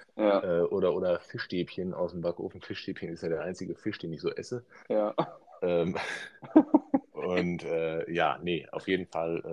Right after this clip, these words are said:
Speaker 2: richtig gut. Und wo wir gerade bei Küchengeräten sind,
Speaker 1: Ja.
Speaker 2: eine Eiswürfelmaschine.
Speaker 1: Ja, da hast du von erzählt, ne?
Speaker 2: Also, das ist, also sowas von geil. Ähm,
Speaker 1: Ja.
Speaker 2: ich, ich will ni-, nie wieder ein Getränk ohne Eis zu Hause trinken.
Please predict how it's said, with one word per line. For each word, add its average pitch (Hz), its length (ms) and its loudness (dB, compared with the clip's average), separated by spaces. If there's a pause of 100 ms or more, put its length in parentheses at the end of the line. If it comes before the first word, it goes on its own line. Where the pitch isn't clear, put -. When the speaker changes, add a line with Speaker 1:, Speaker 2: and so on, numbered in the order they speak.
Speaker 2:
richtig 95 360 -4
gut. 90 240 -4
Und 73 80 -12
wo 104 120 0
wir 101 80 -2
gerade 87 240 2
bei 82 140 -2
Küchengeräten 80 720 -6
sind, 73 320 -10
Speaker 1:
Ja. 98 280 4 (240)
Speaker 2:
eine - 280 -8
Eiswürfelmaschine. 69 1040 -8 (880)
Speaker 1:
Ja, 113 180 0
da 123 100 8
hast - 120 2
du - 60 4
von 120 160 4
erzählt, 170 460 6
ne? 165 240 0 (100)
Speaker 2:
Also, 87 640 2
das - 220 -4
ist, - 360 -14
also 78 240 -8
sowas 98 460 -4
von 80 180 -12
geil. 69 560 -6 (600)
Ähm, 76 340 0
Speaker 1:
Ja. 104 120 0 (300)
Speaker 2:
ich, - 180 -18
ich 98 180 -10
will 95 220 2
ni-, 92 280 -4
nie 95 500 -6
wieder 98 160 -2
ein 95 80 -4
Getränk 95 440 -6
ohne 107 340 0
Eis 85 280 -4
zu 60 160 -10
Hause 67 240 -8
trinken. - 400 -18